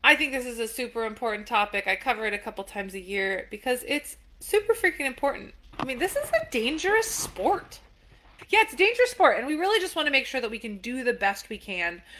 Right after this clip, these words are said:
to avoid injury as much as possible. So I came up with my top five for you of ways that you can injury-proof your body, because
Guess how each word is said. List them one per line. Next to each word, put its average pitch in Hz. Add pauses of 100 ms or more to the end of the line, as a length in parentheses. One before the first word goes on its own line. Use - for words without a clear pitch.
(180)
to 226
avoid 214
injury 175
as 147
much 151
as 151
possible. -
So 220
I 254
came 277
up 233
with 214
my 196
top -
five 196
for 160
you 151 (420)
of 202 (120)
ways 226
that 226
you 220
can 220
injury-proof 208
your 185
body, 165 (520)
because 226